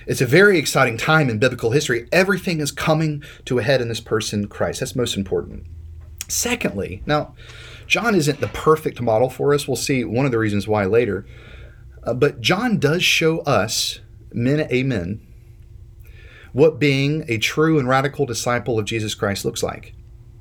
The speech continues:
Uh, John is a picture of someone who has denied himself entirely.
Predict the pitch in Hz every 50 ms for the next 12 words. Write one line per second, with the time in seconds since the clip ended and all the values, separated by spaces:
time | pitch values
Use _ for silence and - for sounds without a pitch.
0 | - - - - - - - - - - - - - - - - - - - -
1 | - - - - - - 104 - 123 127 160 170 190 196 202 170 131 120 110 -
2 | 180 175 180 - - 135 123 113 - - - - 156 160 151 139 131 127 123 120
3 | 113 101 - - 147 139 135 135 - - - 123 120 123 110 98 - 107 101 107
4 | 117 127 131 131 - - - 127 117 - - - 113 107 104 101 - - - 101
5 | 87 - - - 92 82 76 76 - 62 - -